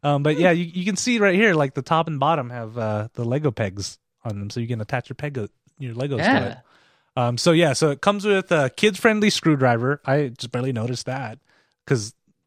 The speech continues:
Speaker 2: Screwdrivers,
Speaker 1: you might
Speaker 2: you know.
Speaker 1: worry a little bit when your kid's like, "I need the power drill to put this together." <laughs>
Speaker 2: <laughs>
Speaker 1: <laughs> Um,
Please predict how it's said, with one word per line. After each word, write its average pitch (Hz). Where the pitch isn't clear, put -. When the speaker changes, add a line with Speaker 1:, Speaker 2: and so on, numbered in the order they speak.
Speaker 2:
Screwdrivers, 113
Speaker 1:
you 175
might 233
Speaker 2:
you 226
know. 208
Speaker 1:
worry 220
a 190
little 165
bit 143
when 147
your 131
kid's 156
like, 135
"I 180
need 294
the 311
power 196
drill 120
to 104
put -
this 110
together." 98
<laughs> -
Speaker 2:
<laughs> 240
Speaker 1:
<laughs> -
Um, 156